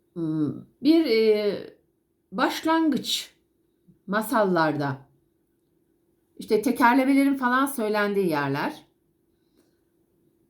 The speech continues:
B şıkkı genelde giriş bölümüdür.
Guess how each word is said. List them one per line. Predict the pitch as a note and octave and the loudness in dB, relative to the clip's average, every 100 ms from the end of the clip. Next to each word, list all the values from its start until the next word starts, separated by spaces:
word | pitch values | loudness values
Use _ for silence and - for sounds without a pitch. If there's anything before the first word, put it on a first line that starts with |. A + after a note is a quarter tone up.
| _ _ _ _ _ _ | _ _ _ _ _ _
B | G4+ E4 | 2 2
şıkkı | - G4 G4 C4 D4 D#4+ - _ _ _ _ _ _ F#3 | 0 -4 -6 -2 -2 -2 -6 _ _ _ _ _ _ -4
genelde | B3 E4 C4+ A3 C4 | 0 2 2 0 -2
giriş | C#4+ G#3 C4+ D4+ - - - _ _ _ _ E3 | -4 0 4 4 0 -6 -14 _ _ _ _ -6
bölümüdür. | E3 D3 C#3 C#3+ G#3 - - | -4 -2 -2 -2 -4 -6 -14